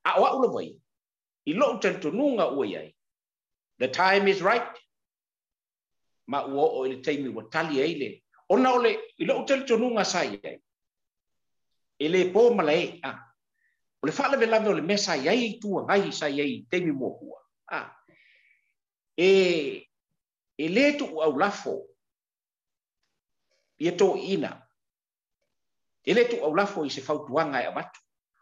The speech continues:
Sa e le fontanga le S N D P sa tumutumu a i le pea o te, o pea o te lo le o le, o le tasi iva iva ono. Ah. <clears throat> Sa fai ala utala e tu mo ale i ale, i ale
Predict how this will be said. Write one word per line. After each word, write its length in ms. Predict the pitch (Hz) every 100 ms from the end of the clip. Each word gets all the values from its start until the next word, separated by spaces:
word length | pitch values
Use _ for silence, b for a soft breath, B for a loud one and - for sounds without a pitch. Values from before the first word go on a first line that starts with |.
| b b b b b _ _ _ _ _
Sa 140 | - 180
e 160 | 277
le 60 | 294
fontanga 460 | 269 247 240 233
le 80 | 208 196
S 80 | 196
N 120 | 170
D 180 | 160 -
P 220 | 185 170
sa 240 | 143 156 135
tumutumu 640 | 156 135 - 311 220 147
a 260 | 131 113 104
i 80 | 101
le 220 | 98 95
pea 240 | - 240 196
o 180 | - -
te, 100 | 151 117 -
o 160 | 143 135
pea 220 | 233 262
o 40 |
te 220 | 185 156 113
lo 240 | 165 -
le 420 | 170 139 107 98 - _ _ _ _ _ _ _ -
o 60 |
le, 400 | 147 120 117 - -
o 60 |
le 120 | 123 117
tasi 400 | 185 185 - 165
iva 160 | 202 175
iva 200 | 131 110
ono. 500 | 180 151 92 - - _ _ _
Ah. 340 | 147 104 - _ _
<clears throat> 1900 | 220 220 143 - _ _ _ _ _ _ _ _ _ _ _ _ - - _
Sa 120 | 240
fai 200 | 214 285
ala 160 | 302 262
utala 420 | 208 262 240 202
e 100 | 160
tu 80 | 294 349 302
mo 100 | 247
ale 240 | 233 190
i 160 | 156 156
ale, 320 | 143 117 -
i 140 | - 127
ale 240 | 120 -